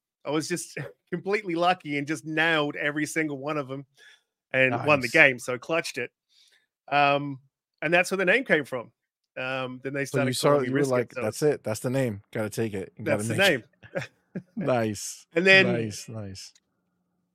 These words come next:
Speaker 1: Xbox Infinite, we sort of started at a, a bit of a weird time. So I,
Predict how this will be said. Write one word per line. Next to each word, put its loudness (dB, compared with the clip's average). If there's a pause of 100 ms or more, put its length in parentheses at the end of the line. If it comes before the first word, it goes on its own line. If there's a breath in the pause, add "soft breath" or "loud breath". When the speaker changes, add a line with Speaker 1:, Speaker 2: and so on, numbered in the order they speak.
(100)
Speaker 1:
Xbox 0
Infinite, 2
we 0
sort -6
of -8
started 2
at 0
a, 0 (1200)
a -14
bit 0
of 0
a -4
weird 0
time. 2
So 4 (520)
I, 2